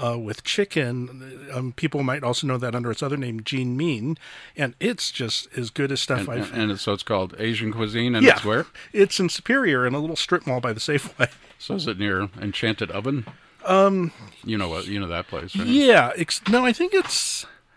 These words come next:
Speaker 1: you know, I'm not a hundred percent sure because now I'm getting confused
Speaker 2: Oh,
Speaker 1: exactly where
Speaker 2: but
Speaker 1: Enchanted Oven
Speaker 2: in,
Speaker 1: is.
Speaker 2: in any
Speaker 1: Yeah.
Speaker 2: case, there's a lot
Speaker 1: Yeah.
Speaker 2: happening. Uh, other things you've tasted lately?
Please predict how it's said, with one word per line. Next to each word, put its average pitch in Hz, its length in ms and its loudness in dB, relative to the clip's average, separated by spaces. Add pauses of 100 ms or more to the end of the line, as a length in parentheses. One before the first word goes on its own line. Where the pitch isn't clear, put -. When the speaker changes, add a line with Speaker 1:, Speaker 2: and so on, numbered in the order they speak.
(520)
Speaker 1:
you 202 100 8
know, 202 80 6
I'm 165 160 6
not 240 160 4
a 254 40 6
hundred 214 160 2
percent 170 120 -2
sure 151 120 6
because 131 200 -2
now 170 100 4
I'm 175 80 2
getting 160 180 0
confused 135 400 0
Speaker 2:
Oh, 120 40 0
Speaker 1:
exactly 120 340 0
where 131 140 4
Speaker 2:
but - 60 6
Speaker 1:
Enchanted 127 420 2
Oven 127 240 4
Speaker 2:
in, 127 80 4
Speaker 1:
is. 113 300 0
Speaker 2:
in 123 80 -4
any 139 160 6
Speaker 1:
Yeah. 110 80 -2
Speaker 2:
case, 107 220 2
there's 113 80 -2
a 117 40 0
lot 117 260 8
Speaker 1:
Yeah. 107 60 2
Speaker 2:
happening. 113 400 4
Uh, 107 320 4 (140)
other 117 420 2 (340)
things 123 300 2
you've 117 140 -4
tasted 120 420 -2
lately? 135 300 -2